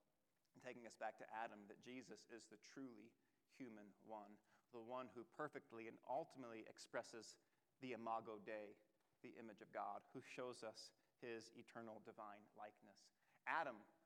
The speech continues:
was tempted in the garden, and he, he, s-, he, he robbed from the tree of the knowledge of good and, good and evil, but Jesus was faithful in the garden,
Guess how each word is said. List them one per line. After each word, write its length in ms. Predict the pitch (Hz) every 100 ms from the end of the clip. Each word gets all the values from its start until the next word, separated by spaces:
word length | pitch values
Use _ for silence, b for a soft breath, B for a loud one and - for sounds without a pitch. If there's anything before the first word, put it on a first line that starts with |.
| - -
was 160 | 113 -
tempted 400 | - 147 139 120
in 160 | 117 107
the 80 | 104
garden, 400 | 110 107 101 98 - b b
and 160 | 120 113 -
he, 240 | 135 131 - - - _ _
he, 160 | - 127
s-, 320 | - - -
he, 160 | 151 -
he 160 | 135 117 123
robbed 560 | 143 151 135 113 - - -
from 160 | 127 110
the 80 |
tree 400 | - 143 131 113
of 80 | 104
the 80 | 107
knowledge 320 | 110 113 110
of 80 | -
good 80 | 123
and, 160 | 117 101 - -
good 80 | 127
and 160 | 104
evil, 320 | 117 110 101
but 80 | 92 -
Jesus 400 | 135 123 113 -
was 160 | 110 - - -
faithful 400 | 123 - - 113
in 80 | -
the 160 | 110
garden, 320 | - 104 113